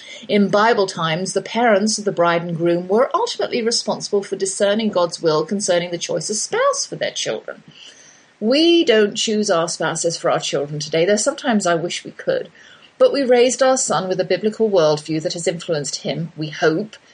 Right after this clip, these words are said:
in his choice of a lifelong partner.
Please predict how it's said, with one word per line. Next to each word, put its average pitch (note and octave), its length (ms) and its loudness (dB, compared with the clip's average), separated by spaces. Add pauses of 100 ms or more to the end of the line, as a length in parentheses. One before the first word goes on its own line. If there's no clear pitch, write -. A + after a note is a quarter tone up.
(100)
in F3 140 -4
his F3 180 -6
choice - 580 -6
of G3 120 -6
a G#3+ 40 0
lifelong D#3 760 -4
partner. E3 560 -4